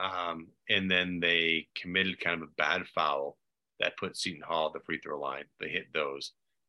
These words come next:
Then Providence turned it over on the inbound pass and fouled again. Seton Hall hits the two free throws and wins the game. So that was a real backbreaker just because, too,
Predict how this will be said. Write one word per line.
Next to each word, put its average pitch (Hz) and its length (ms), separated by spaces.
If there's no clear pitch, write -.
Then 95 140
Providence 92 540
turned 95 300
it 85 140
over 82 360
on 78 100
the 90 120
inbound 76 500
pass 69 340
and - 180
fouled 80 340
again. 76 480
Seton 98 280
Hall 85 200
hits 85 160
the - 40
two 82 160
free 80 220
throws 76 340
and 78 120
wins 82 200
the 73 100
game. 69 300
So - 160
that 104 180
was 101 180
a 85 80
real 85 240
backbreaker 78 600
just 107 160
because, 170 300
too, 131 280